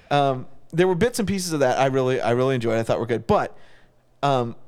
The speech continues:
the thing that basically killed that movie entirely for me was at the end,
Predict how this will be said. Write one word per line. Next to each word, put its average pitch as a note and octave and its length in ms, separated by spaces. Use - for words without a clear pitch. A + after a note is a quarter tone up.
the C3+ 220
thing G3 560
that C#3 380
basically C#3+ 520
killed B2 400
that C3 200
movie B2+ 340
entirely A2+ 600
for A2+ 220
me G#2 300
was C3 300
at D3 220
the F#3 180
end, B2+ 380